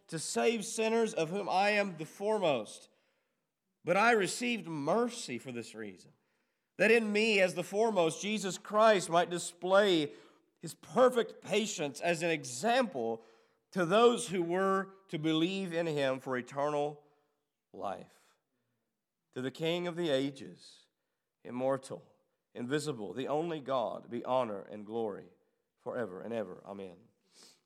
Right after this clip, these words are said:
What do you see is at the heart of Paul's heart and what he recognizes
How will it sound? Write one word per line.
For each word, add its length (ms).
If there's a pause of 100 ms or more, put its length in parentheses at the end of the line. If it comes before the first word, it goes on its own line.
(1000)
What 240
do 60
you 160
see 280
is 120
at 140
the 100
heart 400
of 200
Paul's 420 (100)
heart 240
and 160
what 280
he 180
recognizes 1000